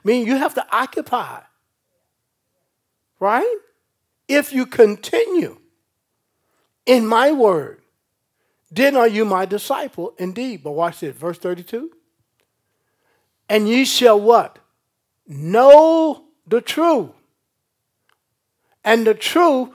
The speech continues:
shall make you" what? "Free." Well, most of us know that verse of scripture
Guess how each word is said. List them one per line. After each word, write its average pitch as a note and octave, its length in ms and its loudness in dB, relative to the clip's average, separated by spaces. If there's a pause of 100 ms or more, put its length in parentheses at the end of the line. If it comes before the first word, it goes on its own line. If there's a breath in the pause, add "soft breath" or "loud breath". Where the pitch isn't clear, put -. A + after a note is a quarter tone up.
(120)
shall A3 320 2
make C4 440 -2
you" B3 120 -4
what? C4+ 420 2 (520)
"Free." E4 480 -4 (240)
Well, A3 360 2
most D4 280 0
of A3+ 120 -4
us A#3+ 200 0
know A3 200 0
that B3+ 160 2
verse G#3+ 300 -6
of A#3+ 80 -12
scripture - 420 -10